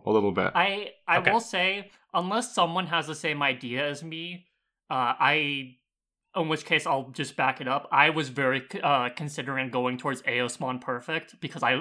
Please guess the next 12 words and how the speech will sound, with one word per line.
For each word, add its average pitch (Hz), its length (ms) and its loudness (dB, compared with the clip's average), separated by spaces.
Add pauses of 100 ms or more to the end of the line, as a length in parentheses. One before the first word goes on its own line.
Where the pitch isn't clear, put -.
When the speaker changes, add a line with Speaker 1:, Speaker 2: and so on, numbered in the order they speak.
Speaker 2:
that 135 220 2
is 139 100 -4
one 147 140 0
of 143 60 -4
my 135 120 6
favorite 139 560 -2
recent 131 340 -6
Digimon 143 380 -4
designs. 170 560 -4 (480)
Speaker 1:
It's 101 340 0
real 104 200 6
good. 95 340 0